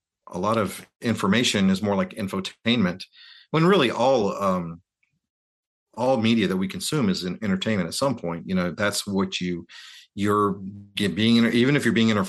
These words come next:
informed, you're, you're entertaining yourself with it. So, um, it's really tough. I think now as a journalist, we do take, um, we are supposed to be unbiased,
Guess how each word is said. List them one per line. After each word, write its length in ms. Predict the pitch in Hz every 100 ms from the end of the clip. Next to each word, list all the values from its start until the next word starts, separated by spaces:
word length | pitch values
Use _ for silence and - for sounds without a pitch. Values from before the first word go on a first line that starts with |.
| - -
informed, 500 | 98 95 143 131 98
you're, 200 | 101 98
you're 220 | 98 -
entertaining 480 | 117 113 113 143 131
yourself 420 | 92 - 90 87
with 180 | 92 92
it. 120 | 82 - - - - -
So, 440 | - - 117 107 98
um, 160 | 98
it's 140 | 101 -
really 220 | 180 -
tough. 300 | - 120 -
I 120 | - -
think 340 | 165 - -
now 180 | 113 110
as 140 | 113
a 40 | 98
journalist, 480 | 127 135 107 - _ _ _ _ _ _ _ _ _ -
we 180 | 123 113
do 200 | 107 113
take, 420 | 110 107 95 95 - _ - - _ _ -
um, 600 | 90 87 85 85 82 101 _ _
we 140 | 123
are 100 | 127
supposed 320 | 113 92 101 -
to 60 |
be 240 | 82 90 92
unbiased, 680 | 95 95 92 82 80 -